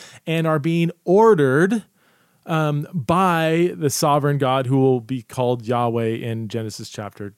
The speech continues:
two. At the climax of this beautiful array of differences singing together in harmony is the creation of humanity as male and female.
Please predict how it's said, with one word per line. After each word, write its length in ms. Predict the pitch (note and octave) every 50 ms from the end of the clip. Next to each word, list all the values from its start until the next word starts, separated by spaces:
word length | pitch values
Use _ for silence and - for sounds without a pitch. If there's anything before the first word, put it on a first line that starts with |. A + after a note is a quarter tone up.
| _
two. 360 | - - - C#3+ B2+ G#2 - - _ _ _ _ _ _ _ _ _ _ _ _ _ - - -
At 100 | D3+ C#3+
the 100 | E3 D3+
climax 760 | - - - F3+ G#3+ B3 C4 A#3+ G3+ D3 A#2+ A2 - - -
of 140 | F3 D3 C3
this 200 | C#3+ B2+ - -
beautiful 500 | G#2 D3 E3 F#3+ G3 - - A3 A3 G3
array 380 | E3+ D3 D3 D3+ D3+ D3+ D3+
of 160 | C3+ A2+ A2+
differences 500 | G2+ E3 F#3 D#3 D#3+ C#3+ - - C3+ A#2
singing 300 | - - D#3+ D#3+ D#3 D3+
together 300 | C#3+ C#3 C3+ C#3+ C3+ C#3
in 60 | C3 A#2+
harmony 460 | - - E3+ F3+ D#3 C3+ C3 C3+ B2+ - - - - - - - _ _ _ -
is 240 | D#3+ D#3 D#3+ D3
the 80 | C#3 D#3
creation 460 | - - - D3 D3+ D3 - - D#3
of 100 | D3+ C3+
humanity 800 | - - D#3+ D#3+ D#3 E3 F3 F#3+ G3 F#3 D3 B2 G#2+ G2 F2+ _ _ _ _ _ _ _ _ _ _ -
as 360 | E3+ F3+ F#3+ G3 G3 D3+ D3
male 380 | D#3+ E3+ F3 F3+ F3+ F3 F3 F#3+
and 220 | F#3 F3 D#3+ B2+
female. 800 | - - - F3+ F3+ G3+ G3 E3 C3 A2+ G2 - - - -